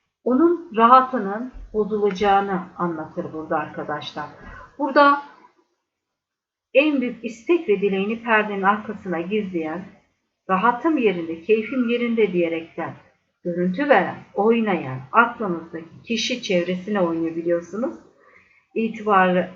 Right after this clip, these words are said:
gördüğü çevreye oynuyor arkadaşlar. Burada büyük bir öfke patlaması yaşayacak. E, ve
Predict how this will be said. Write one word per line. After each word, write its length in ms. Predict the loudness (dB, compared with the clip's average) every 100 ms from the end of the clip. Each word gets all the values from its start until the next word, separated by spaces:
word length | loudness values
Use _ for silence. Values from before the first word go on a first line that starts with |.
| -12
gördüğü 640 | 0 2 2 2 -2 -4
çevreye 440 | -2 -2 0 0 -2
oynuyor 380 | -4 -6 -8 -10
arkadaşlar. 720 | -12 -10 -10 -10 -4 -4 -4 -12 -20 -20 -10
Burada 280 | -2 0 0
büyük 280 | -2 0
bir 120 | 6 8
öfke 360 | 8 4 -8 -4
patlaması 640 | -4 -4 -2 -2 -2 -4
yaşayacak. 680 | -6 -6 -10 -12 -6 -2 -2 -4 -18 _ -20 -20 -20 -20 -6
E, 240 | -4 0
ve 240 | 4 4